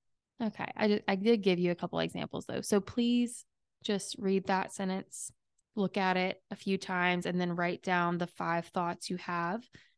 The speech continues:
when you look at that sentence, okay? And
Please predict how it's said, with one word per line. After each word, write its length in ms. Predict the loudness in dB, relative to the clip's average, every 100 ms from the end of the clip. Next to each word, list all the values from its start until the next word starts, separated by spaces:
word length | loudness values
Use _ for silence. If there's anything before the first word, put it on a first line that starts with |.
| _ 0
when 480 | 2 4 2 0 -4 _ _ _
you 540 | -8 -2 0 0 -2 -8 _
look 160 | -6 -4
at 100 | -6
that 180 | -6 -4
sentence, 500 | -2 -2 -4 -10 -14 _ -10
okay? 460 | -8 -4 -2 -2 -4 -12 -20 _ 0
And 580 | 2 4 2 2 -2